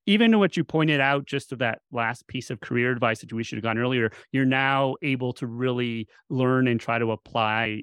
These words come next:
and develop that skill set when the team and the work that you're doing at the Aspen Institute, which is amazing.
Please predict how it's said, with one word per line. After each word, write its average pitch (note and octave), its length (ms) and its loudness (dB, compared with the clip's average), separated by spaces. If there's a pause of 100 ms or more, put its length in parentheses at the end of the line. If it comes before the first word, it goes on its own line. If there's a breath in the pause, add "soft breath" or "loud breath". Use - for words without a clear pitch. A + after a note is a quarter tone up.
and A2 220 -6
develop G#2 320 -2
that G2 200 -4
skill A#2 320 -4
set A2 320 -4
when A2 360 -4
the G#2+ 120 -4 (100)
team A2+ 360 -2
and A2 80 0
the G#2+ 60 -4
work G2+ 180 -4
that G#2 80 -8
you're G#2+ 140 -6
doing G#2+ 220 -4
at G2+ 80 -8
the - 100 -4
Aspen G#2 320 -6
Institute, G#2 360 -8
which G#2+ 140 -10
is G2+ 80 -12
amazing. G2+ 360 -6